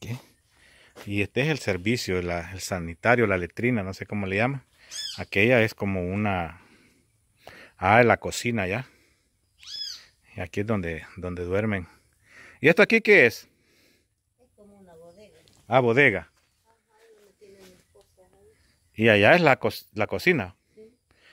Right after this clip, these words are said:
Speaker 1: La cocina, y allí ya es de ladrillo, allí es donde, donde duerme. Ah, este es el palo de tamarindo, miren.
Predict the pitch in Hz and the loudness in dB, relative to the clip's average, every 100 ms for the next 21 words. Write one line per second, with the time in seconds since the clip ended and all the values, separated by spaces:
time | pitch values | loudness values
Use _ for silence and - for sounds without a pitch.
0 | _ - 90 92 123 120 98 92 87 113 | _ -14 -10 -4 0 2 4 2 0 -2
1 | 165 - 92 104 110 107 104 95 101 123 | -2 -4 -4 -2 0 0 0 0 0 -2
2 | 98 101 104 98 90 80 78 _ _ _ | 0 -2 -4 -4 -6 -8 -12 _ _ _
3 | _ _ _ _ _ _ _ - 92 95 | _ _ _ _ _ _ _ -12 -6 -4
4 | 90 98 139 120 - _ _ _ - _ | -2 0 0 0 -10 _ _ _ -20 _
5 | _ _ _ _ _ - - - 110 135 | _ _ _ _ _ -20 -16 -4 -2 0
6 | 147 147 - 113 135 131 143 143 127 113 | -2 -4 -2 -2 -2 -2 -4 0 2 2
7 | 107 135 156 139 170 185 | 2 0 -2 -4 -4 -4